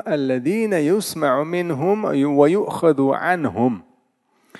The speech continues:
Это один из наших современников, я люблю, да, его порой цитировать, Мухаммад Аль-Газали. Это вот он в девяносто шестом году, в прошлом столетии умер, наш современник.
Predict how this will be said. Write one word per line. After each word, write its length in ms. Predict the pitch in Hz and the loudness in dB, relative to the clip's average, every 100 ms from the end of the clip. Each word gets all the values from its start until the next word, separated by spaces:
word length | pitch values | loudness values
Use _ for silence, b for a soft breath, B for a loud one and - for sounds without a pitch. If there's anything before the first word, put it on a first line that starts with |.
| B B B | B B B
Это 380 | 220 190 160 - | -6 -2 -2 -4
один 280 | 165 165 147 | -4 -2 -2
из 120 | 120 | -2
наших 280 | 127 117 113 | -4 -6 -8
современников, 680 | 131 139 214 208 185 156 - | -6 -4 -4 -4 -6 -8 -8
я 80 | 123 | -8
люблю, 260 | 123 120 | -6 -8
да, 200 | 101 98 | -8 -10
его 240 | 95 92 - | -10 -14 -14
порой 220 | - 104 | -14 -14
цитировать, 640 | - - - 190 175 156 | -16 -10 -6 -4 -4 -6
Мухаммад 440 | 143 120 151 143 120 | -8 -6 -6 -6 -6
Аль-Газали. 540 | 120 131 127 220 214 | -4 -4 -4 -4 -2
Это 180 | 143 131 | -4 -4
вот 300 | 123 - - | -8 -8 -12
он 280 | 127 120 117 | -12 -12 -10
в 20 | |
девяносто 400 | 123 135 135 - | -6 -4 -4 -6
шестом 400 | - - 143 117 | -12 -10 -8 -6
году, 220 | 127 165 | -6 -8
в 20 | |
прошлом 340 | - 123 - 117 | -6 -8 -8 -14
столетии 460 | - 123 120 - | -12 -10 -10 -10
умер, 240 | 104 - - | -12 -14 -18
наш 200 | - - | -18 -18
современник. 440 | - - - - | -18 -18 -20 -20